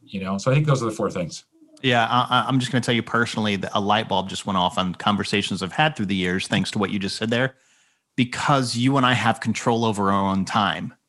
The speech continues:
Speaker 2: I've never been able to really pinpoint why someone comes to me and they're like, "Well, you get to do this and this." And I'm like, "Yeah, but there's all these other risks and all these other things that come along."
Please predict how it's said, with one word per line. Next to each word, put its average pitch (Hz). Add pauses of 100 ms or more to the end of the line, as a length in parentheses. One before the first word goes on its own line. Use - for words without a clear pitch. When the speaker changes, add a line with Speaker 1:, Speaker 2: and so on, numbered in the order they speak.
Speaker 2:
I've 113
never 123
been 131
able 120
to 117
really 113
pinpoint 117
why 104
someone 107 (320)
comes 120
to -
me 110
and 110
they're 113
like, 110
"Well, 117
you 131
get 170
to -
do 120
this 131
and 127
this." 123
And 123
I'm 143
like, 139 (220)
"Yeah, 175
but 147
there's -
all 151
these 143
other 123
risks 117
and 120
all 160
these 139
other 123
things 110
that -
come 113
along." 107